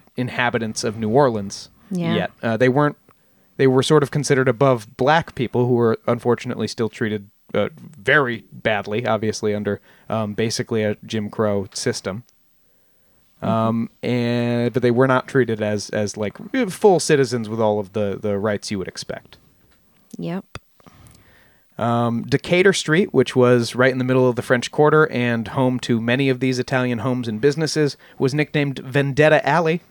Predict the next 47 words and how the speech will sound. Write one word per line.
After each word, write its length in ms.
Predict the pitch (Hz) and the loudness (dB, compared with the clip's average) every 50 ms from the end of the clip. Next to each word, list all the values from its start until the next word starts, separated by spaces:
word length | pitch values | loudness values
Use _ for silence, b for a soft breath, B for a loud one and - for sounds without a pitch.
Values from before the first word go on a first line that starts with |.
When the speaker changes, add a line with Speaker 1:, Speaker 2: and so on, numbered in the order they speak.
| _ _ _ _ _ _ _ _ _ B B B B B B B B B B B B _ _ _ - | _ _ _ _ _ _ _ _ _ B B B B B B B B B B B B _ _ _ -4
Speaker 1:
um, 260 | 120 127 123 123 120 | -2 0 0 0 0
because 300 | 117 131 - - 139 117 | -2 -2 0 0 0 -2
a-, 80 | 123 - - - | -2 -6 -4 -2
apparently 640 | - 143 - - - 143 143 143 139 135 139 139 139 135 | -2 -2 0 0 0 2 2 2 2 2 2 2 2 2
the, 320 | 117 127 120 120 117 117 | 2 0 0 0 0 0
uh, 260 | 117 120 117 120 - | 0 0 0 0 -2
Italian, 540 | 135 - - 147 139 135 139 139 139 139 135 | -2 -2 -2 0 2 2 4 4 2 2 2
the 100 | 127 135 | 0 -2
Sicilians 800 | - - - 147 139 - - 147 143 156 151 135 123 131 127 - | -2 -2 -4 -4 -4 -2 0 2 2 2 2 0 0 -2 -4 -6
specifically 800 | - - - 143 - - 143 135 - 135 - 123 120 113 113 - | -6 -4 -2 -2 0 0 0 0 0 -2 -4 -2 -2 -2 0 0
in 160 | 127 131 123 | 0 0 0
the 140 | 123 117 110 | 0 -2 -2
neighborhood, 600 | 113 120 127 123 117 113 104 120 120 110 113 113 b b b - | 0 0 0 0 2 0 0 0 -2 -2 -4 -6 b b b -4
uh, 160 | 113 113 104 | -2 -2 0
who 100 | 107 135 | 2 2
are 60 | 127 | 2
described, 640 | 120 - 123 - - - 135 123 123 127 127 117 151 | 2 0 -2 -4 -2 0 2 2 2 2 0 -2 -4
uh, 260 | 143 - 123 120 117 | -4 -2 0 0 0
by 180 | 110 - 117 117 | 0 0 0 0
histories 460 | - 139 139 - - 131 123 123 117 | 0 0 -2 -2 0 0 0 0 0
of 120 | 117 110 - | -2 -6 -10
the 60 | 127 | -8
time 280 | - - 135 123 120 | -4 -2 -2 0 0
as 220 | 120 117 110 - b b b b b _ | 0 -2 -2 -4 b b b b b _
tough 320 | - - - 247 214 - - | -2 2 2 2 4 2 0
and 220 | 156 131 123 - | -2 -2 -2 -6
clannish, 680 | - - - 190 190 170 131 107 104 - - - - - _ _ _ _ _ _ _ _ B B B B B B B B B B B | -8 -4 -2 0 0 0 0 -2 -4 -4 -4 -4 -6 -8 _ _ _ _ _ _ _ _ B B B B B B B B B B B
um, 460 | - 131 135 131 127 127 127 127 127 131 | 0 2 2 4 4 4 2 0 0 0
would 1040 | 131 131 135 135 135 135 139 - - - - - - - - - - - 147 143 143 | 4 6 6 6 6 4 0 -4 -6 -10 -16 -14 -14 -12 -12 -12 -12 -12 -12 -12 -14
find 320 | - - - 208 202 202 190 | -4 0 2 4 4 4 4
that 100 | 180 151 | 4 4
they 120 | 156 143 | 4 2
didn't 320 | 135 151 147 147 - - | 2 0 -2 -2 -2 0
get 140 | - 135 127 | 2 2 4
a 40 | 131 | 4
lot 140 | 127 127 120 | 4 4 4
of 40 | 113 | 2
help 200 | 131 123 - - | 2 0 -2 -4
from 160 | - 123 104 | -6 -6 -6
the 60 | 104 | -4
cops 400 | - - 131 131 131 - - - | -2 -2 -2 -2 -2 -4 -4 -4
and 140 | 120 110 110 | -4 -2 -2
end 140 | 107 107 107 | -2 -2 -2
up 120 | 107 - | -4 -4
settling 480 | - - 107 104 107 104 107 107 107 95 | -4 -4 -2 -2 -2 -4 -4 -6 -6 -6
their 380 | - 113 104 104 104 104 107 | -4 -2 0 0 0 -2 -2
disputes 960 | 101 101 117 107 - - - - 123 120 113 113 - - - - - - - | -4 -6 -8 -8 -8 -8 -6 -2 0 0 0 0 -2 -4 -8 -8 -8 -10 -12